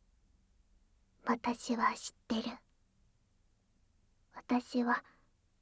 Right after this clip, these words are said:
あなたを見てるから。あなたは偉い。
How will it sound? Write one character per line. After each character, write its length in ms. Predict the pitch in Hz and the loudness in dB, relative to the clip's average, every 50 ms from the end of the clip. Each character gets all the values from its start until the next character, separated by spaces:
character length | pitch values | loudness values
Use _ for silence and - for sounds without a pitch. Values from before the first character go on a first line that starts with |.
| _ _ _ | _ _ _
あ 120 | - 247 | 2 4
な 180 | 254 262 285 294 | 6 6 4 4
た 220 | _ 285 269 247 | _ 4 4 4
を 80 | 226 214 | 4 2
見 200 | 220 233 254 254 | 2 2 2 2
て 200 | _ - 262 262 | _ 2 2 4
る 120 | 247 226 | 2 0
か 180 | - - 226 214 | -2 -4 -6 -4
ら。 180 | - - - _ _ _ _ _ _ - _ _ _ _ _ _ _ _ _ _ _ _ _ _ _ _ - _ _ _ _ _ _ _ _ _ _ _ _ _ _ _ - _ _ _ _ _ _ _ _ _ _ _ _ _ _ _ _ _ - | -4 -6 -8 _ _ _ _ _ _ -20 _ _ _ _ _ _ _ _ _ _ _ _ _ _ _ _ -20 _ _ _ _ _ _ _ _ _ _ _ _ _ _ _ -20 _ _ _ _ _ _ _ _ _ _ _ _ _ _ _ _ _ -12
あ 140 | - - 226 | -6 -2 0
な 160 | 226 226 240 | 0 0 0
た 160 | _ - 247 | _ -2 -2
は 240 | 220 208 202 196 196 196 | -2 0 -2 -2 -4 -4
偉 340 | 196 202 214 226 233 233 247 | -8 -10 -6 -4 -2 -2 -2
い。 100 | 247 | -4